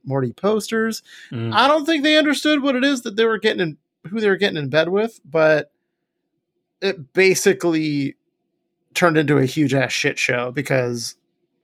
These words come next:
Speaker 1: people didn't get the posters of the sauce 'cause most of the employees just flipped them on eBay.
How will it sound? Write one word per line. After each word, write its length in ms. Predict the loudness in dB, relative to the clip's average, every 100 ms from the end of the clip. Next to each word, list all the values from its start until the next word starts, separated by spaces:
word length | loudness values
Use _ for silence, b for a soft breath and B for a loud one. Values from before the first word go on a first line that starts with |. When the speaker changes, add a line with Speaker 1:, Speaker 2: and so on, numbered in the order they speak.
| _ _ _ _ _
Speaker 1:
people 320 | -6 -2 2
didn't 180 | 2 2
get 120 | 0
the 60 | -2
posters 400 | -2 -2 -2 -2
of 60 | -2
the 40 |
sauce 320 | 0 4 4
'cause 320 | 2 -4 -4 -6
most 260 | -4 -4 -2
of 60 |
the 80 | -2
employees 360 | -2 0 -2 -2
just 140 | -6
flipped 220 | -4 -4 -4
them 120 | -6
on 100 | -6
eBay. 420 | -2 2 2 2